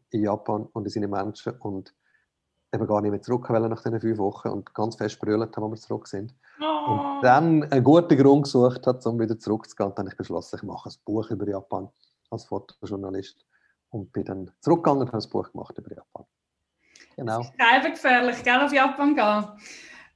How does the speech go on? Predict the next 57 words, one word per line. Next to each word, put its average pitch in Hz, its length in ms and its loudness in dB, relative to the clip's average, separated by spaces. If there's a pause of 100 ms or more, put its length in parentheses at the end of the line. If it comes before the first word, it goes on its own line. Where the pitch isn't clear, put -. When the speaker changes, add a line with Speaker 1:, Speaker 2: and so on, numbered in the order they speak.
(140)
Speaker 2:
Und, 147 80 8
Speaker 1:
Ja, 123 240 6 (300)
Speaker 2:
äh, 160 140 6
Speaker 1:
<laughs> - 20 0
das 123 180 0
weißt 113 260 4
du - 180 -14
selber. 139 420 0
Speaker 2:
das 285 140 0
weiss 302 260 4
ich 277 100 0
selber. 277 640 2
Ich - 100 -16
bin 269 120 -2
vor 254 220 -2
zwanzig 277 680 0
Jahren, 269 360 4
du, 208 220 -4
vor 226 200 -12
zwanzig 247 540 0
Jahren 254 240 4
bin 240 140 -2
ich 240 160 -8
dort 233 200 2
mit 226 160 -10
dem 226 160 -10
absolut, 262 680 -4
mit 226 120 -10
dem 226 80 -4
Herz 247 380 2
in 285 100 -2
der 262 100 0
Hose, 254 340 2
bin 233 160 -4
ich 233 160 -12
dort 220 300 -4
in 214 140 -6
das 208 240 -6
Praktikum 269 680 -6
geflogen 240 500 -2
und 254 60 -2
habe 226 140 -10
gedacht, 214 320 -6
ui, 226 220 -4
nein, 214 420 -6
was 208 240 -12
mute 233 380 -6
ich 269 120 -12
mir 226 140 -4
dazu? 220 340 -6
Ich 247 160 -2
wollte 254 160 2
unbedingt 320 400 2
gehen, 269 340 4
schon 269 120 0
als 220 200 0
Kind. 247 380 -4